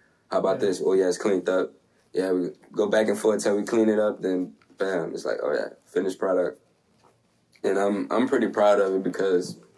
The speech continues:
Speaker 1: I edited, so it's, it shows my skills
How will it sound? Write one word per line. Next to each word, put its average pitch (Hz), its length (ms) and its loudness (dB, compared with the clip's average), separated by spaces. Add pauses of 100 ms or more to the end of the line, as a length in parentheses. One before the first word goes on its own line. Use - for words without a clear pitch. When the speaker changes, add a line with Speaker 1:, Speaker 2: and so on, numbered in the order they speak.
(380)
Speaker 1:
I - 120 0
edited, 95 400 0 (100)
so 87 260 -2
it's, 87 200 -6
it 95 180 0
shows 101 560 0 (260)
my 104 160 2
skills 95 640 0